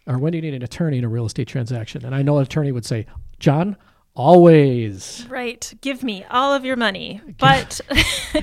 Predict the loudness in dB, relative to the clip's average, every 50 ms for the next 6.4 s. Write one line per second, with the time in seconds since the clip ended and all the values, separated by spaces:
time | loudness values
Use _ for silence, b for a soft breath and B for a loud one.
0 | B B B B B B B -20 -20 B _ _ -10 -10 -10 -8 -6 -6 -6 -6
1 | -6 -6 -4 -4 -4 -4 -4 -2 -2 -4 -4 -6 -10 -16 -16 _ -6 -6 -6 -4
2 | -4 -4 -4 -4 -6 -6 -6 -6 -6 -6 -8 -10 -12 -14 _ _ -10 -10 -10 -10
3 | -8 -8 -8 -8 -8 -10 -8 -8 -6 -6 -6 -6 -6 -8 -8 -8 -8 -8 -10 -10
4 | -10 -10 -8 -8 -8 -10 -10 -10 -8 -6 -6 -6 -6 -6 -8 -8 -8 -10 -12 -12
5 | -10 -10 -8 -6 -4 -4 -4 -4 -4 -4 -4 -2 -2 -2 -2 -2 -2 -4 -4 -4
6 | -4 -4 -4 -6 -8 -12 -18 -20